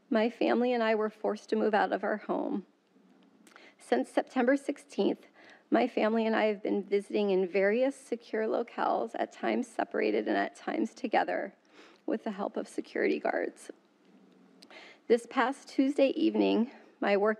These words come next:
email was hacked and messages were sent out trying to recant my res-, description of the sexual assault. Apart from the assault itself, these past couple of weeks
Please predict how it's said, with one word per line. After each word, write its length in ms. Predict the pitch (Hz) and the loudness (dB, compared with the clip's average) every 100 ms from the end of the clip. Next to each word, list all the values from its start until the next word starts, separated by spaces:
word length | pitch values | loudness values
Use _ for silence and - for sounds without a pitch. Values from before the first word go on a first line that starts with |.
| - | -2
email 260 | 226 214 220 | -2 2 0
was 140 | 233 | -2
hacked 540 | - - 196 190 - - | -4 -2 -2 -2 -10 -6
and 160 | 196 | 0
messages 600 | 196 196 208 208 220 226 - - _ | 0 -2 -6 -2 -2 -4 -16 -20 _
were 120 | 214 226 | -4 -2
sent 380 | - 214 233 | 2 0 2
out 420 | - 185 185 - - _ _ _ _ _ _ | 0 0 0 -4 -16 _ _ _ _ _ _
trying 300 | - 208 220 | -6 -2 0
to 120 | 233 | -2
recant 600 | 214 214 - 208 214 - - | -2 -4 -4 -2 -2 -6 -6
my 140 | 196 | -2
res-, 340 | 185 220 - _ _ - | -2 -4 -8 _ _ -14
description 560 | 214 - - - 220 | -14 -4 -4 -2 0
of 100 | 202 | 0
the 100 | 202 | 0
sexual 480 | - - - - - | -4 -8 -4 -2 0
assault. 560 | - - - - - - _ _ _ - - - - - - _ _ 480 | -2 -4 -4 -4 -12 -20 _ _ _ -20 -20 -20 -20 -20 -20 _ _ -2
Apart 400 | 247 - 277 285 | -2 2 0 0
from 160 | - 302 | 6 6
the 120 | 302 | 8
assault 440 | 294 - 240 - | 4 2 0 0
itself, 500 | 277 - - 190 262 - - - _ _ _ - - | -8 -2 2 2 0 -8 -20 -20 _ _ _ -20 -4
these 220 | 226 226 | -2 -2
past 600 | - 214 226 - - _ | -6 -4 -4 -6 -20 _
couple 340 | - 233 240 | -6 2 4
of 140 | 240 233 | 4 2
weeks 300 | 214 - | 0 -2